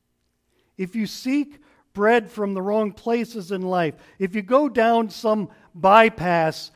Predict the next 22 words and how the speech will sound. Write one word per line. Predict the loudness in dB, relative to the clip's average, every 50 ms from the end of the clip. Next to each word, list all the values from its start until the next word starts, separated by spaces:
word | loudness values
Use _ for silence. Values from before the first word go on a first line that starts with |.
| _ _ _ -8
in | -6 -6 -4
your | -2 -4 -4
journey | -4 -4 -2 -2 0 0 0 -2 -2 -4 -6 -8 -12 _ _ _ -4
of | -2 -2 -2
life, | 0 2 2 2 2 2 0 -4 -6 -12 _ _ _ _ _ _ _ _ -18
Jesus, | -12 -6 -4 -4 -4 -2 -2 -2 -4 -4 -6 -12 -20 _ _ _ _
our | -2 0 0 0
Savior, | 0 -4 -8 -6 -4 -4 -4 -4 -4 -6 -6
will | -4 -4 -6 -6 -8
lovingly | -8 -10 -10 -10 -8 -8 -8 -8 -6 -6 -6 -6 -6 -8 -10 -14 _ _ _ _ _
point | _ -8 -8 -6 -6 -6
it | -6 -4
out | -4 -4 -4 -6 -8 -14
to | -16 -16
you, | -14 -14 -14 -14 -16 -16 -18 -20 _ _ _ _ _ _ _ _ _ _ _
just | -20 -20 -12 -10
like | -8 -8 -8
he | -8 -8
did | -8 -6 -8 -8 -6
those | -8 -8 -8 -8
five | -10 -12 -10 -10 -10 -10 -12
thousand. | _ -18 -18 -18 -18 -18 -18 -20 -20 -20 -20 -20 -20